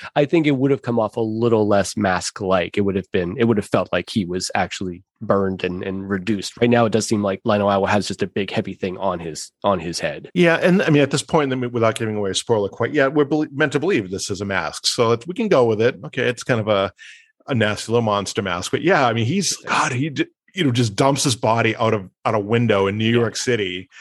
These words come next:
Speaker 2: You know, no fear, I guess, of anybody. I'm assuming it must be, like, in a little, a little alley or something,
Speaker 1: Well
Speaker 2: but, you know, no fear of being caught. You know, very,
Speaker 1: Right.
Speaker 2: um,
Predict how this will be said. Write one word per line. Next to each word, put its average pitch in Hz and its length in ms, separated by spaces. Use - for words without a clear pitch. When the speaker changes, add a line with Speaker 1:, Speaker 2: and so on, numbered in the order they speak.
Speaker 2:
You - 60
know, 110 140
no 120 180
fear, 131 360
I 107 100
guess, 104 180
of 101 140
anybody. 95 640
I'm 101 140
assuming 117 320
it 104 160
must 120 200
be, 107 120
like, 92 160
in 98 80
a 90 40
little, 90 320
a 110 60
little 87 240
alley 104 540
or 80 240
something, 147 320
Speaker 1:
Well 113 100
Speaker 2:
but, 110 80
you 131 60
know, 104 80
no 120 220
fear 117 300
of 98 80
being 82 200
caught. 98 560
You 110 100
know, 92 80
very, 101 560
Speaker 1:
Right. 92 120
Speaker 2:
um, 87 300